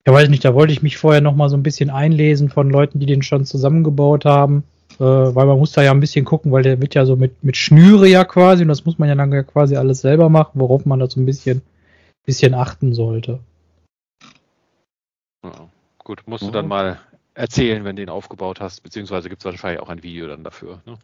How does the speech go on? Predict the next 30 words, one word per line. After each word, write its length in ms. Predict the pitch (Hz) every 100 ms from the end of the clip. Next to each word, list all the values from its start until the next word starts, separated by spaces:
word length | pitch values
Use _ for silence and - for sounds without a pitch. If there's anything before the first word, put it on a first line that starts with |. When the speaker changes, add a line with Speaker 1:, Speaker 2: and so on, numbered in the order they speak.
| -
Speaker 2:
Nehme 120 | 87
ich 140 | _
mal 180 | 82 87 _ _ _ _ _
von 100 | 71
aus. 160 | - -
Speaker 1:
Ja, 180 | 147 151
möglicherweise, 800 | 151 151 143 - 117 120 120 120
mal 140 | 117
gucken, 420 | - 127 131 113
so 200 | 123 120
wie 80 | 127
ich 120 | 123
mich 180 | 131 -
da 400 | 127 123 117 117 _
anstelle. 580 | - 127 - - 170 185 -
<laughs> 60 | 123 - _ _ _ _
Speaker 2:
Ja. 80 | - _ _ _ - _ _ _ _ - - - - _ _ - - - _ _ _ _ _ _ _ _
Gut, 340 | - 165 127 -
dann 380 | 104 110 101 98
bei 160 | 107 120
mir 260 | 143 160
gibt's 280 | 143 - - -
eine 280 | 170 196 180
neue 240 | 175 190
Figur. 600 | - 165 175 196 196 190 - - - _
Ich 480 | 131 123 - - - - _ _ _ _
hab 120 | - - _ -
quasi 380 | - 117 123 117
jetzt 300 | 120 - 107
meine 500 | 110 113 110 107